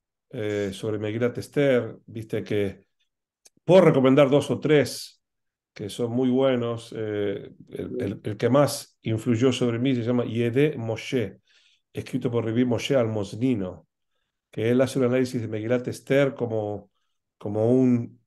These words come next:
buen psicólogo analiza un sueño,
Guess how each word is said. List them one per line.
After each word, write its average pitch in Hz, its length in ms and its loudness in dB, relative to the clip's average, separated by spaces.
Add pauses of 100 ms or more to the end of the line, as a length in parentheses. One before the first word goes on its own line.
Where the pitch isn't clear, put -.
(120)
buen 127 320 0
psicólogo 135 600 0
analiza 120 800 -2
un 117 220 -10
sueño, 98 600 -6